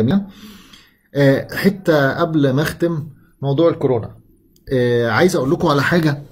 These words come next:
برضو. على قد ما احنا، آه، المفروض ان احنا بعض الناس او كلنا تقريبا عندنا stresses وخايفين على اهلنا ونفسنا والكلام ده وكده، والبيزنس بتاعنا وهنعمل ايه وكده، على قد ما في حقيقة علمية، علمية، هي علمية الحقيقة،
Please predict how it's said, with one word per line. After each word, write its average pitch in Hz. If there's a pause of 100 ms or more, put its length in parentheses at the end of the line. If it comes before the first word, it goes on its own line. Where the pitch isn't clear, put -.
برضو. 160 (1400)
على 139
قد 180
ما 160
احنا، 127 (100)
آه، 113
المفروض 123
ان 135
احنا 131
بعض 135
الناس 139
او 120
كلنا 135
تقريبا 120
عندنا 113
stresses 139
وخايفين 117
على 117
اهلنا 117
ونفسنا 123
والكلام 123
ده 120
وكده، 120 (340)
والبيزنس 135
بتاعنا 139
وهنعمل 127
ايه 139
وكده، 143
على 117
قد 147
ما 135
في 170
حقيقة 165
علمية، 139 (640)
علمية، 139
هي 117
علمية 110
الحقيقة، 101